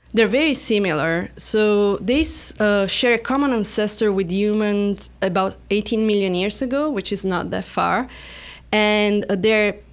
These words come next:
genetic identity is ninety-six percent. So between us and chimp is about ninety-nine percent, which is always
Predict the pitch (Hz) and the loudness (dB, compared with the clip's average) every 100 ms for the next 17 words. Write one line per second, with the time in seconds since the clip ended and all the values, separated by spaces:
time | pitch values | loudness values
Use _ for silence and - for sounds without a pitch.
0 | - 208 214 226 247 190 180 190 190 202 | -4 0 0 0 -2 0 0 0 0 -2
1 | 247 285 311 294 202 185 196 202 196 196 | -2 0 -2 -2 -4 0 0 0 -2 -4
2 | - - 175 - - - - - 220 208 | -6 -6 -4 -2 -4 -6 -6 -4 0 2
3 | 202 196 196 185 214 214 254 233 214 214 | 2 2 0 0 -2 0 0 0 0 0
4 | 220 - 202 185 - 285 226 180 190 180 | 0 -2 -2 -2 -2 0 0 -2 -2 -2
5 | 185 180 180 185 190 180 170 170 151 - | -2 -2 0 -2 -2 -2 -4 -4 -4 -2
6 | 165 - - - 175 170 - - - 202 | -4 -4 -8 -6 -6 -6 -6 -8 -4 -2
7 | 196 185 - | -2 -4 -8